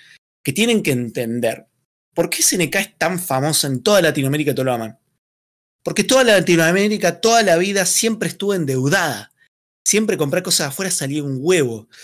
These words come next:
Pero comprar los clones chinos de Neo Geo con los clones <laughs> chinos de los juegos de Neo Geo era barato.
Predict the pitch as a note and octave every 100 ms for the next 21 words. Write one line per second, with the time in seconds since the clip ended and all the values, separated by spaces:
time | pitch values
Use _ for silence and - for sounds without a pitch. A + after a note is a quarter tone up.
0 | - _ - D3 E3+ E3 G#3 G#3 D#3+ C#3+
1 | C3+ - G#3 G#3+ F3+ - F#3 D3 C3+ C#3+
2 | D#3+ F#3 F3 - D#3+ C3 D#3 D#3 C#3 -
3 | F4+ D#4 - - - C4+ F#3+ G#3 D3+ -
4 | - - - - D#3 - A#3+ F3 C#3 G3
5 | F#3 G3 F3 - B2+ D3+ F3+ C3+ A2+ C#3
6 | D3 G#2+